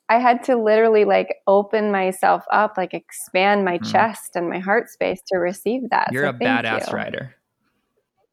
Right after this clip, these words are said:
Speaker 2: <laughs>
Speaker 1: Thank you. Yay. <laughs> Thank you. Yes, I am.
Speaker 2: <laughs>
Speaker 1: Uh, yeah. So really, that's the last
Speaker 2: Cool.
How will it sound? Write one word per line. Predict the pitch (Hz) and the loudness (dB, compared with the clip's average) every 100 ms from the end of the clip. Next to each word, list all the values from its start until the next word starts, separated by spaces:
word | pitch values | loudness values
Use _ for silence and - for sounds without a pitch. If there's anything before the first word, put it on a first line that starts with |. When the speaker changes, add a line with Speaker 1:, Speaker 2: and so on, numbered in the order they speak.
| _ | _
Speaker 2:
<laughs> | 165 - - - | -12 -10 -4 -2
Speaker 1:
Thank | 370 403 494 - | 2 2 2 2
you. | 415 370 311 277 240 - | 4 8 8 8 4 6
Yay. | - 855 740 587 480 349 | 8 10 10 10 8 6
<laughs> | - - - 339 370 311 370 381 - - - 466 480 427 - - | 6 2 6 6 6 6 4 4 2 -2 -4 -2 0 0 -4 0
Thank | 311 330 311 | 4 6 6
you. | 262 | 4
Yes, | 190 220 359 - | 6 8 8 8
I | 285 254 - | 6 6 6
am. | 294 277 220 196 180 - | 6 8 6 4 -2 -8
Speaker 2:
<laughs> | 370 - - - - - _ _ _ _ _ _ | -12 -12 -18 -18 -20 -20 _ _ _ _ _ _
Speaker 1:
Uh, | 220 254 247 233 220 - - | 8 10 12 10 6 2 -2
yeah. | 240 262 302 269 190 185 - | 2 6 8 8 8 4 2
So | - 240 226 233 226 - | 4 8 8 6 2 2
really, | 220 262 302 | 2 4 6
that's | 202 202 - | 4 4 0
the | 214 | 2
last | 208 208 202 | 4 2 -2
Speaker 2:
Cool. | - 110 | -8 -6